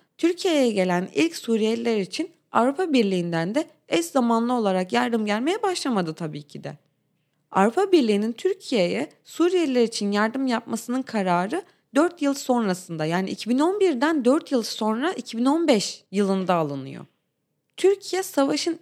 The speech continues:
ilk dört yılında kendi kaynakları ile birlikte ulusal ve uluslararası sivil toplum kuruluşlarından sağladığı desteklerle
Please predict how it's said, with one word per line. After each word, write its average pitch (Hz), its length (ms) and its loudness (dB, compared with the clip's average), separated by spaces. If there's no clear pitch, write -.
ilk 320 320 0
dört 349 240 2
yılında 233 600 2
kendi 294 280 0
kaynakları 262 600 0
ile 214 300 0
birlikte 185 640 -2
ulusal 320 520 0
ve 381 100 -2
uluslararası 302 680 0
sivil 262 300 0
toplum 262 400 -6
kuruluşlarından 190 880 0
sağladığı 214 640 -2
desteklerle 226 800 -2